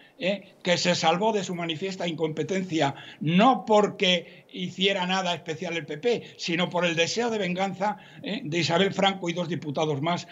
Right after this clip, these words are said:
a los que Arrimadas había defenestrado? Es decir, que el problema, el problema es que está sola.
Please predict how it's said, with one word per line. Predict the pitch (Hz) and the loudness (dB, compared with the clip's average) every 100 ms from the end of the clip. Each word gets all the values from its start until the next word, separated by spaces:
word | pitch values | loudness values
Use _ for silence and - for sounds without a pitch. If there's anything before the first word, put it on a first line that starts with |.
| - | -10
a | - | -4
los | 156 151 | -2 -2
que | - | 0
Arrimadas | 156 143 143 160 165 170 - - - - | 0 2 2 2 2 -2 -6 -16 -20 -6
había | 151 165 | 0 2
defenestrado? | 165 151 131 120 - 127 110 - - _ | 2 0 -4 -6 -6 -6 -8 -12 -20 _
Es | - 226 | 2 2
decir, | 180 - 135 113 - - - _ | 2 -2 -4 -6 -14 -20 -20 _
que | - | -8
el | 190 | -6
problema, | 185 202 226 269 254 226 214 - | 0 2 4 4 2 0 -2 -6
el | 190 185 | -8 -6
problema | 180 202 214 202 - - - | -4 -2 -2 -2 -6 -8 -8
es | 185 | -6
que | - 160 | -6 -8
está | - 165 143 | -4 -4 -4
sola. | - - 143 120 104 | -8 -4 -2 -4 -8